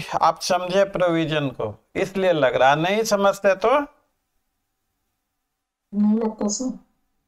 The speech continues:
Speaker 1: हाँ, नहीं समझते तो यही आपके लिए एक सरदर्दी भरा question हो सकता था कि बहुत टेढ़े question थे, तो इसीलिए समझना जरूरी है। और समझ के ये सारा समझे, तो अब जैसे मैंने illustration बना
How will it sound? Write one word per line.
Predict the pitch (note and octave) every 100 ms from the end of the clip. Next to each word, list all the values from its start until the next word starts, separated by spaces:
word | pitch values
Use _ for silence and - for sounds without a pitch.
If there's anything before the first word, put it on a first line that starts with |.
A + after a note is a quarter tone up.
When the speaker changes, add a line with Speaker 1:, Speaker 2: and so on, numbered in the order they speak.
| _ _ -
Speaker 1:
हाँ, | A#2
नहीं | D3 G3 G#3+
समझते | G#3+ G#3 G#3 G#3
तो | G#3 G3
यही | F#3+ G3+ G3+
आपके | F#3 F#3 G3
लिए | F#3 F#3
एक | F3
सरदर्दी | - F3 D#3+ F3 E3 F3 F3+
भरा | D#3+ E3+ E3
question | - D#3+ D#3 E3+
हो | E3 E3+
सकता | E3 D#3 - D3
था | C3 D3+ C3 C3+ _ _ _ _ C#3+
कि |
बहुत | B2+ C#3+ D#3+ -
टेढ़े | D3 D#3 D#3
question | D#3 D3 - C#3+ C3+
थे, | D3
तो | C3+
इसीलिए | D#3 D3+ E3 G3+ G3 F#3+ F#3
समझना | - D#3+ D#3 D3 E3 E3+
जरूरी | D3+ D#3 C#3+ D#3
है। | D3+ C#3
और | B2 C3+
समझ | - D3+ D#3+ E3+ -
के | D#3+
ये | D3+ D#3+
सारा | E3 D#3 D#3+
समझे, | - D#3 D#3 D#3 D3+ - _ - - _ -
तो | C#3
अब | C3+
जैसे | D3 D3+ D#3+
मैंने | D#3 D#3 D#3
illustration | D3+ D3+ - - D3 D#3+ D3+ D3
बना | C#3 C#3